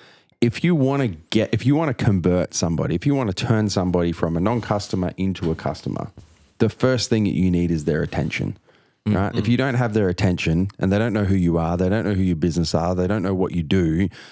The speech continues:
Speaker 1: you're never, ever gonna be able to convert them. Impossible.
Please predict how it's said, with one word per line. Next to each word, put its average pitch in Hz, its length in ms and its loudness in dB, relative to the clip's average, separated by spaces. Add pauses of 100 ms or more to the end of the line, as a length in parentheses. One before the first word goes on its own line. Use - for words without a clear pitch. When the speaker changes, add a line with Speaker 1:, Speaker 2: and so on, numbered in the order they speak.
(420)
Speaker 1:
you're 120 200 4
never, 120 460 0
ever 120 240 2
gonna 101 220 2
be 98 140 2
able 92 200 0
to 87 60 0
convert 90 400 0
them. - 180 -6
Impossible. 95 720 -4